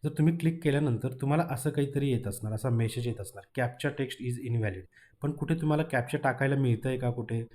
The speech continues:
कुठेही नाहीये, कुठेही ऑप्शन नाहीये तुम्हाला. कॅप्चा टेक्स्ट हा टाकण्यासाठी कुठेच ऑप्शन दिलेला नाही, पण तरीही तुम्हाला हा मेसेज दिसतोय वरती, जो मी हा रेडमध्ये हायलाइट केलेला आहे. मग असं का होतंय? तर हा या,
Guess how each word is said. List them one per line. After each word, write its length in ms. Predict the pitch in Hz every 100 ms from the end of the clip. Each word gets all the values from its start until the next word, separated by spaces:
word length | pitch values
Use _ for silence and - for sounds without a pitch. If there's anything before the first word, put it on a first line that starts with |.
| - _ -
कुठेही 320 | 123 147 160
नाहीये, 300 | 160 127 120
कुठेही 300 | - 131 151
ऑप्शन 360 | 139 120 - 135
नाहीये 280 | 127 113
तुम्हाला. 300 | 110 104 104
कॅप्चा 380 | 95 117 107 -
टेक्स्ट 280 | 123 120 - - - _ _ _
हा 60 | 127
टाकण्यासाठी 640 | 127 113 - 139 143 -
कुठेच 300 | - 123 160
ऑप्शन 400 | - 117 - 160
दिलेला 260 | 156 147 139
नाही, 160 | 123
पण 300 | 107 127 135 -
तरीही 300 | 135 165 170
तुम्हाला 260 | 170 170
हा 140 | 170 160
मेसेज 380 | 147 120 - 143
दिसतोय 300 | 120 - 110
वरती, 320 | 101 95 95 - _ _ -
जो 60 | 127
मी 80 |
हा 300 | 135 104 123
रेडमध्ये 360 | 123 131 123 131
हायलाइट 360 | 123 113 113 -
केलेला 300 | 110 107 107
आहे. 160 | 90 82 - - - - - - -
मग 140 | 170
असं 220 | 127 170
का 100 | 170
होतंय? 280 | 160 123 131
तर 140 | 127 165
हा 540 | - - 135 156 165
या, 280 | 139 143